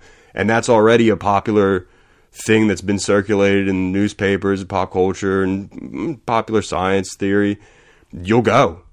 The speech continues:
And then you're already predisposed to believe it because you kinda wanna believe in something. Why not?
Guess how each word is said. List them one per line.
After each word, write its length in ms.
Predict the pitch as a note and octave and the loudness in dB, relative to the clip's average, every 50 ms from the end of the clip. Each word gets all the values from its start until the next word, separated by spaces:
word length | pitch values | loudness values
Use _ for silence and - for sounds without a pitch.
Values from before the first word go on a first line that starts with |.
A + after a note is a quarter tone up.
| _ _ - | _ _ -4
And 180 | - F#2+ G2+ G#2 | -2 0 0 0
then 260 | G#2 G#2+ G#2 G2+ - | 2 2 0 0 0
you're 220 | - G#2 A2 G#2+ | 0 2 4 4
already 220 | G#2 G#2 G#2 G#2 F2+ | 4 4 2 2 0
predisposed 680 | - - G#2+ G#2 G2+ - - - G#2 G#2 G#2 G#2 - | -2 0 0 0 0 -2 -2 0 2 2 0 0 -2
to 60 | G#2+ | -6
believe 400 | F2 F#2+ F2+ G2+ G#2+ A2 G#2+ F#2 | -4 -2 0 0 2 2 2 0
it 160 | G2 F#2+ - | -2 -4 -4
because 260 | - F2 A2+ G#2+ G2 | -6 -4 -2 -2 -2
you 80 | G2 G2+ | -2 -4
kinda 240 | G#2 A2+ A#2 A2+ A2 | -2 0 0 0 2
wanna 220 | A2+ B2 B2+ B2 | 2 2 2 2
believe 320 | G2+ G2+ F2 E2 D#2+ D2+ D#2+ | 0 -2 -4 -4 -6 -8 -10
in 60 | D#2+ | -10
something. 340 | - D#2+ D#2 D#2 C#2+ C#2+ D2+ | -8 -8 -8 -8 -8 -8 -6
Why 140 | F2 G2 | -4 -2
not? 340 | G#2+ A2 A#2 B2+ F#2+ D#2 - | -2 0 0 -2 -2 -4 -10